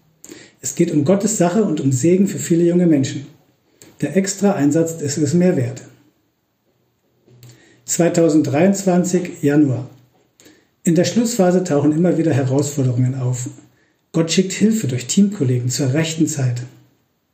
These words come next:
Siebenundzwanzigster März. Das Projekt ist abgeschlossen und das neu gestaltete Heft ist fertig und sieht im neuen Look frisch und inspirierend aus.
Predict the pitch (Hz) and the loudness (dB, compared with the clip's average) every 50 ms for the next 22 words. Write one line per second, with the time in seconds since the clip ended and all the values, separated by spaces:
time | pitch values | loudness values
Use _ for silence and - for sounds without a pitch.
0 | _ _ _ _ _ _ _ _ _ _ _ _ _ _ - - - _ _ _ | _ _ _ _ _ _ _ _ _ _ _ _ _ _ -20 -20 -20 _ _ _
1 | _ _ _ _ _ - 151 170 196 214 214 196 - - 170 165 170 165 185 - | _ _ _ _ _ -2 0 2 2 4 2 2 0 0 0 0 2 2 0 -2
2 | - - 180 175 185 202 208 156 127 - - - - - _ _ _ _ _ _ | 0 0 2 2 4 4 2 2 0 -4 -6 -12 -14 -18 _ _ _ _ _ _
3 | _ _ _ _ _ _ - - - - - 143 143 165 175 - 202 - - - | _ _ _ _ _ _ -10 -8 -8 -2 0 2 2 2 2 2 0 -2 -2 -4
4 | - 196 202 - - - - - 143 127 127 - 139 139 - - - 160 143 - | -4 -4 -4 -2 -4 -4 -4 -2 -2 -2 -2 -2 -4 -6 -8 -4 -4 -2 0 2
5 | 165 160 180 208 214 214 196 - 190 185 190 180 185 185 - 190 196 - - 196 | 2 4 4 4 2 2 0 0 2 2 2 2 2 0 0 0 -2 -2 -2 -4
6 | - - - 208 208 185 156 123 117 - - - - - _ _ - 156 143 131 | -4 -2 0 0 0 0 0 -2 -4 -8 -12 -18 -20 -20 _ _ 0 0 2 4
7 | 165 220 226 - - - 214 226 190 175 175 185 185 160 160 185 180 - - - | 2 2 2 2 0 2 4 4 4 4 2 2 2 2 0 0 -2 -4 -8 -12
8 | - - 196 208 196 - 175 165 170 165 160 - - - 147 135 156 156 147 147 | -2 0 0 0 0 0 -2 -2 -2 -2 -4 -4 -4 -2 0 2 2 2 2 0
9 | 131 123 120 120 120 120 - - | -2 -2 -2 -2 -2 -2 -4 -10